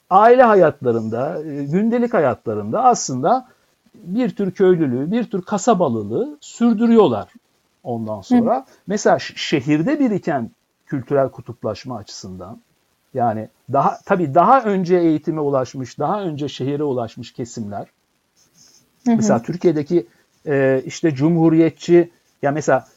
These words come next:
Speaker 1: e, C H P tabanıyla A K P tabanı arasındaki kültürel çatışmayı buraya da, bu terimlerde de söyleyebilirsiniz. Ya bütün araştırmalar bunu gösteriyor. C H P tabanı, e, e, şehre daha önce gelmiş kesim,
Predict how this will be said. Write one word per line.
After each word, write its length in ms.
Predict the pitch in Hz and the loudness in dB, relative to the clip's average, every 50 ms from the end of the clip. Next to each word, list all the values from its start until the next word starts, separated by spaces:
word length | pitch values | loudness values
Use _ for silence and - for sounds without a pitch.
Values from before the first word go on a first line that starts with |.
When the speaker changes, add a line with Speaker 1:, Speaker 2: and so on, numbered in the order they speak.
| _ _ - | _ _ -10
Speaker 1:
e, 240 | 147 139 131 127 117 | -8 -6 -6 -6 -4
C 140 | 113 147 147 | -2 0 2
H 100 | 170 170 | 2 4
P 300 | 170 226 220 214 - - | 6 6 6 6 4 2
tabanıyla 640 | - 165 147 151 143 139 131 127 123 123 117 120 | 0 0 2 2 2 2 0 -2 -2 0 0 0
A 100 | 117 120 | 0 0
K 140 | - 208 - | 0 -2 -2
P 140 | - 262 240 | 0 -2 0
tabanı 460 | - 202 180 156 156 151 156 151 - | 2 0 2 2 2 0 0 -2 0
arasındaki 720 | 143 139 151 151 143 - - 156 156 151 147 139 - 143 | 0 0 0 0 -4 -4 -6 -8 -4 -4 -4 -4 -6 -8
kültürel 560 | _ - 156 143 - - 151 156 156 156 156 147 | _ -8 -10 -10 -8 -4 -2 0 0 0 -2 -4
çatışmayı 640 | - 156 143 - 170 - - 175 165 208 254 190 | -4 -6 -4 -4 -8 -10 -8 -6 -4 -2 -2 0
buraya 280 | 143 147 156 202 262 294 | 2 4 4 4 4 4
da, 160 | 294 262 - _ _ - | 2 0 -2 _ _ -8
bu 200 | 147 170 220 - | -4 -4 -2 4
terimlerde 600 | - 226 214 208 185 175 196 214 226 339 320 320 | 4 4 6 6 4 2 2 2 2 2 0 0
de 80 | 247 | 0
söyleyebilirsiniz. 1000 | - - 156 143 127 117 113 110 98 98 95 92 - - - 90 87 - - _ _ _ _ _ _ _ _ _ _ _ _ _ _ - | -2 -2 -2 -2 0 -2 -2 -4 -6 -8 -12 -12 -14 -16 -20 -20 -20 -20 -20 _ _ _ _ _ _ _ _ _ _ _ _ _ _ -10
Ya 140 | 139 120 127 | -8 -4 -4
bütün 200 | - - - 302 | -4 -4 -4 0
araştırmalar 760 | 294 247 220 170 131 - - 135 127 143 156 160 208 247 220 | 0 2 2 2 0 -2 -6 -8 -6 -6 -4 -2 -2 -2 -2
bunu 200 | 170 175 214 214 | -2 -4 -4 -2
gösteriyor. 640 | 170 151 131 - - - 151 160 208 233 180 131 - _ _ _ _ _ _ | -2 -2 -4 -4 -6 -8 -6 -4 0 0 0 -2 -2 _ _ _ _ _ _
C 160 | - 127 127 | -4 -2 2
H 140 | 147 165 165 | 2 2 2
P 140 | 247 226 233 | 2 0 2
tabanı, 520 | - 196 147 131 113 107 104 139 233 - _ _ _ _ _ _ _ _ _ _ _ - | 0 0 0 0 -2 -2 -4 -6 -8 -10 _ _ _ _ _ _ _ _ _ _ _ -8
e, 160 | 127 120 - - - | -8 -8 -8 -8 -12
e, 120 | 131 120 | -12 -12
şehre 480 | 117 - - 165 165 160 175 233 277 233 | -10 -2 2 2 2 4 4 0 2 2
daha 280 | 202 175 220 269 269 277 | 2 4 4 4 4 4
önce 220 | 254 226 233 226 | 2 4 4 4
gelmiş 400 | 190 185 170 160 147 139 - - | 4 4 2 2 0 -6 -8 -6
kesim, 420 | - 143 135 - - 139 127 120 | -6 -6 -6 -6 -8 -8 -8 -10